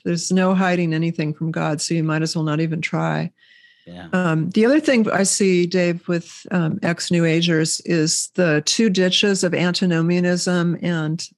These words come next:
Speaker 1: legalism. And so if we could just discuss those for a minute. Um,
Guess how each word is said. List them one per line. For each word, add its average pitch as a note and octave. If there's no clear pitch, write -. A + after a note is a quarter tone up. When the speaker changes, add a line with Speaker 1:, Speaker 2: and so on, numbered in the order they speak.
Speaker 1:
legalism. E3
And E3+
so D#3
if F3
we E3
could F3
just E3+
discuss D#3+
those E3+
for F3+
a E3
minute. D3+
Um, E3+